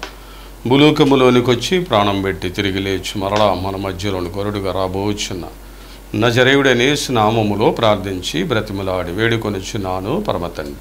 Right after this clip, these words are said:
ఆమేన్. ప్రభునందు ప్రియులారా, దేవనామమున మీకెల్లరకు శుభములు కలుగునుగాక. దేవుని వాక్యాన్ని పఠించుకుందాం. ద్వితీయోపదేశ కాండము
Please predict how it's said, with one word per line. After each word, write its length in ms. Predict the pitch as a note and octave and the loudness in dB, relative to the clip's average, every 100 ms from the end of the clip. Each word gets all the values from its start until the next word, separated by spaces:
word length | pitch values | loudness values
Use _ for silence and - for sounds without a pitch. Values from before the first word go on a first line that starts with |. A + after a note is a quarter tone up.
| G#2 | 0
ఆమేన్. 280 | A#2+ F#2 D2 - | 2 0 -4 0
ప్రభునందు 500 | D#3 D#3+ C#3+ C3 A3+ | 4 6 4 2 0
ప్రియులారా, 540 | G3+ B2+ G#2 F2 D2+ - - B2+ | 0 2 2 0 -4 -6 -12 -4
దేవనామమున 760 | A#2 A#2+ G2 G2 G2 F#2 A2 | 2 2 2 -2 -4 -4 -2
మీకెల్లరకు 640 | F3+ B2+ G#2+ F#2+ F2+ E2+ | 0 -2 -2 -2 -2 -4
శుభములు 520 | E2 - F2+ F2 E2+ D#2+ | -8 -6 -6 -6 -6 -8
కలుగునుగాక. 800 | G2 F2 D#2+ D#2+ D2 D2+ - C#2 C2 - - - - G2 | -8 -8 -8 -8 -8 -10 -10 -10 -10 -12 -16 -18 -16 -4
దేవుని 300 | G#2 G2 F#2+ | -2 0 0
వాక్యాన్ని 460 | F#2+ F#2 G2 G2+ | -2 0 0 0
పఠించుకుందాం. 800 | G2 G2+ G#2+ G#2 - A#2+ A#2+ B2+ | -2 -2 -4 -6 -6 -4 -2 -4
ద్వితీయోపదేశ 640 | G#2 G2+ G#2 F#2 F2+ E2+ - | -6 -8 -6 -6 -6 -6 -6
కాండము 480 | - F#2 F2+ F#2 | -6 -4 -4 -6